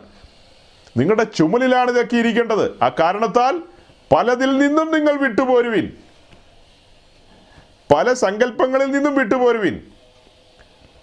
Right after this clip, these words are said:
പല ലൈഫ് സ്റ്റൈലുകളിൽ നിന്നും വിട്ടുപോരുവിൻ." ഏതാണ്ട് എല്ലാം ആയി അതിനകത്ത്. ബാക്കി പൂരിപ്പിക്കാൻ നിങ്ങൾക്കറിയാം.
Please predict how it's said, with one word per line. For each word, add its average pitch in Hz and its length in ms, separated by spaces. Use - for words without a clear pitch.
പല 202 180
ലൈഫ് 208 280
സ്റ്റൈലുകളിൽ 302 720
നിന്നും 320 240
വിട്ടുപോരുവിൻ." 247 600
ഏതാണ്ട് 175 300
എല്ലാം 165 380
ആയി 131 160
അതിനകത്ത്. 104 420
ബാക്കി 151 260
പൂരിപ്പിക്കാൻ 196 480
നിങ്ങൾക്കറിയാം. 180 500